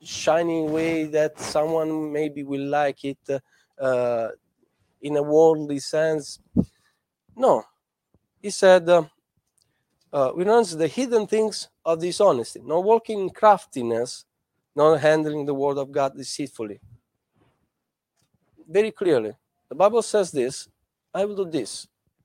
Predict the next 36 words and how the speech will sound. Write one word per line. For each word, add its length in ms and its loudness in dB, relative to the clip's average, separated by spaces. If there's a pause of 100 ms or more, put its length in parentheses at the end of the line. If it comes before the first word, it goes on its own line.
(1000)
and 220 4
I 80 6
will 160 0
use 240 0
the 80 -2
Bible, 560 2 (220)
not 280 -2
other 280 -4
means 520 -8 (340)
to 120 -20
reach 200 -12
the 40 -16
people." 320 -18 (1500)
This 180 -4
was, 280 6
uh, 140 6 (100)
uh, 420 0 (140)
the, 500 -10 (380)
the 140 -8
example 540 2
of 120 -4
Paul. 340 0 (920)
And, 320 8
uh, 240 8
uh, 220 4
this, 260 -4
uh, 220 4 (360)
this 200 -10
is 180 -6
what 220 0 (120)
we 140 -6
should 260 -10
be, 160 -2 (220)
we 240 -8
should 240 -10
do. 200 -2